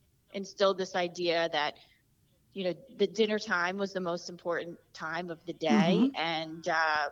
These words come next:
Speaker 1: my dad would often get home from New York City, working a full day, get home at nine o'clock.
Speaker 2: Oh, wow.
Speaker 1: Um, and we would be eating dinner at nine o'clock, and I'm, like,
Speaker 2: <laughs>
Speaker 1: six, seven years old <laughs> and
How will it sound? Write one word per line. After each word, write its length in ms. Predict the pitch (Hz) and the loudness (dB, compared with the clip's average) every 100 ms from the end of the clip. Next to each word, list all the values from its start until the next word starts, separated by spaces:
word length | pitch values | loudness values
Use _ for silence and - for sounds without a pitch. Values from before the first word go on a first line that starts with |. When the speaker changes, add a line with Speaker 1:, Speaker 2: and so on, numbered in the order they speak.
| - | -2
Speaker 1:
my 160 | 180 | -2
dad 480 | 170 175 160 180 196 - | 0 2 2 2 -2 -10
would 220 | 175 170 - _ _ | -10 -10 -10 _ _
often 340 | 165 165 - 180 | -6 -6 -8 -8
get 160 | 175 | -8
home 180 | 180 175 | -8 -12
from 200 | 180 185 | -12 -10
New 100 | 180 | -6
York 240 | 180 170 | -4 -6
City, 540 | - - 170 175 170 175 | -8 -4 -2 -2 -6 -4
working 540 | 175 170 180 175 175 - - - - | -2 -2 -4 -6 -6 -12 -20 -10 -8
a 60 | |
full 300 | 196 208 196 | 0 4 4
day, 440 | 180 190 180 185 185 | 6 4 4 2 0
get 140 | 196 | -2
home 260 | 196 196 196 | -2 -2 0
at 280 | 185 156 - - | -2 -2 -8 -10
nine 300 | 190 185 185 | -4 -4 -6
o'clock. 420 | 180 190 170 208 | -6 -2 0 0
Speaker 2:
Oh, 120 | 220 | 0
wow. 500 | 208 135 180 302 165 - | -2 -2 -2 -2 -2 -2
Speaker 1:
Um, 360 | 196 185 185 196 | 0 2 0 -4
and 240 | 214 214 190 | -6 -6 -6
we 160 | 220 | -6
would 200 | 214 214 | -2 -2
be 200 | 214 220 | -2 -10
eating 200 | 233 240 | -8 -8
dinner 240 | 233 269 302 | -2 -2 -2
at 80 | 269 | -4
nine 180 | 285 | -4
o'clock, 400 | 349 - 427 240 | -4 -2 -2 -2
and 80 | 196 | -4
I'm, 100 | 185 | -4
like, 200 | 202 196 - | -4 -6 -4
Speaker 2:
<laughs> 280 | - 269 | 4 4
Speaker 1:
six, 240 | 269 - - | 4 -8 0
seven 340 | 233 220 240 | 2 2 0
years 260 | 240 226 226 | 2 0 2
old 400 | 247 233 165 233 - - | 4 4 4 0 -2 -6
<laughs> 220 | - - | -8 0
and 140 | 370 | 0